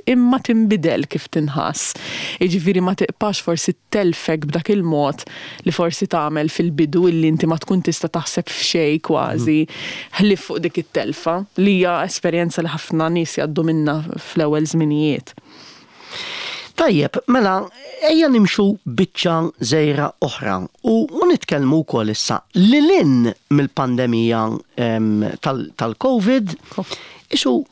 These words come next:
Speaker 2: telfiet oħrajn illi nġarbu. Em, jien naf, eh, telfiet kaġunati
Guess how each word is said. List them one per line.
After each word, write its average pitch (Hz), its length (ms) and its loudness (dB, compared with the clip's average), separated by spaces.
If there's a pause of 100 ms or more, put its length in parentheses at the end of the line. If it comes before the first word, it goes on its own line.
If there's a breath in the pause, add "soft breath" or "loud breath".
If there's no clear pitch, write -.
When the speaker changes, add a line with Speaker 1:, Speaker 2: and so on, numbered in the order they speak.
(120)
Speaker 2:
telfiet 247 460 0
oħrajn 135 680 0
illi 120 600 2
nġarbu. 110 600 0 (720 loud breath)
Em, 185 420 2
jien 208 320 2
naf, - 560 -2 (140)
eh, 135 340 0 (320)
telfiet 190 680 0
kaġunati 170 800 0